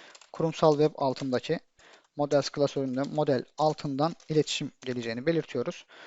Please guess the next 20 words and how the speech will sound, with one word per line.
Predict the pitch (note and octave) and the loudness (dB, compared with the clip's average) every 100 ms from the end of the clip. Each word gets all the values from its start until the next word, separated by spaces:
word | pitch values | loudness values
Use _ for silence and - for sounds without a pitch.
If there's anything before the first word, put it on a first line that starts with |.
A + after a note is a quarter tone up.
| - - | -20 -4
Buradaki | F3+ F#3 F#3 D#3+ | 2 4 4 4
view | F3+ F#3 E3 | 6 6 8
back'leri | D#3 D3 C#3+ D3 - - | 6 6 2 2 0 2
artık | D#3 - F3+ - G#3 | 2 2 -6 -10 -4
modelden | D#3 D#3+ D#3+ D#3 D#3 | 0 6 6 6 2
gelen, | C#3 B2+ A#2 - - | 4 2 0 -6 -10
e, | B2+ A#2+ A#2+ B2 - C#3 | -6 -6 -6 -8 -10 0
diye | C3+ E3+ | 0 0
düzeltiyoruz | - D3 C3+ C#3 B2 | 2 2 2 0 0
arkadaşlar. | A#2 - - - D#3+ | 0 0 -2 -2 -4
Şunu | D#3+ C#3 D#3 | -4 -6 -2
model | D3 C#3 A#2 | 0 2 0
diyeceğiz. | A2+ C#3 F3 - _ - - - - _ _ | -2 -4 -4 -10 _ -20 -20 -20 -20 _ _
Yine | E3+ D#3+ | 0 2
aynı | D3+ | 2
şekilde | - C#3+ C#3+ | 0 -2 -2
modelden | D3 D3 C#3+ C#3+ C#3 | 0 2 4 2 2
gelen | C3 C3 | 2 0
telefon | C3+ C3 - A#2+ | 0 -2 -2 -6
diyeceğiz. | G#2+ A2 D#3+ - | -2 -2 -2 -4